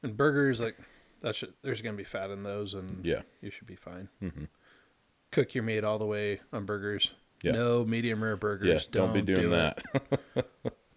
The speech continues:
Speaker 1: Yeah. Okay. Well, e-, <clears throat> that's what I cooked. Tell, you tried something this week.
Speaker 2: I did. And immediately I thought it was a failure, and the more I've thought about it, the more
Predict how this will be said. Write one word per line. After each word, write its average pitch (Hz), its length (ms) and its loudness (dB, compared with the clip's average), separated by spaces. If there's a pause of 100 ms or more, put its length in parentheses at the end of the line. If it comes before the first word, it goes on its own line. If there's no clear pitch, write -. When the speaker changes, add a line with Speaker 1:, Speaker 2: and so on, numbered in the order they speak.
(920)
Speaker 1:
Yeah. - 120 -12 (1800)
Okay. 135 240 8 (760)
Well, 151 200 6
e-, 147 200 -6 (380)
<clears throat> - 400 2
that's 170 220 6
what 147 100 8
I 147 100 10
cooked. - 360 2 (340)
Tell, 156 180 8 (920)
you 156 160 4
tried 131 280 6
something 101 360 -2
this 87 200 -6
week. - 300 -10
Speaker 2:
I 113 100 8
did. 104 400 10 (1120)
And 95 480 8 (200)
immediately 113 800 10
I 95 60 10
thought 101 240 8
it 85 60 4
was 95 100 2
a 95 60 6
failure, 101 460 8
and 92 180 2
the 90 40 2
more 95 240 4
I've 92 160 2
thought 92 240 8
about 90 300 6
it, 87 200 4
the 87 80 0
more 87 580 2